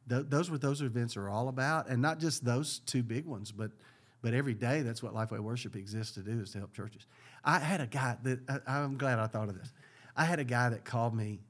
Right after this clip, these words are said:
um, about two weeks ago. He, he reached out to me uh, on Facebook, which I don't ever recommend people do 'cause I don't look at Facebook all the time, and, and you might be there three weeks and th-, and think,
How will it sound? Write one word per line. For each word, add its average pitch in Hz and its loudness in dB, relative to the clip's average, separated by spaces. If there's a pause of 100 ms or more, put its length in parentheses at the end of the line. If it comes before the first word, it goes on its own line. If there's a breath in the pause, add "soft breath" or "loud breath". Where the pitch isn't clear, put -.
(100)
um, 101 -8 (800 soft breath)
about 117 -2
two 139 4
weeks 127 0
ago. 104 -2
He, 131 0
he 139 2
reached 135 0
out 120 0
to 120 -2
me 117 2 (600 loud breath)
uh, 101 -2
on 113 2
Facebook, 123 0
which 110 -4
I 120 2
don't 127 4
ever 127 2
recommend 113 0
people 113 -2
do 98 -2
'cause 98 -6
I 113 0
don't 117 -4
look 117 -2
at 107 -8
Facebook 123 -2
all 120 0
the 113 -8
time, 123 0
and, 98 -6 (240)
and 104 -4
you 127 2
might 113 -2
be 120 0
there 110 -2
three 131 -4
weeks 117 -6
and 107 -8
th-, 110 -20 (320)
and 127 -8
think, 123 -2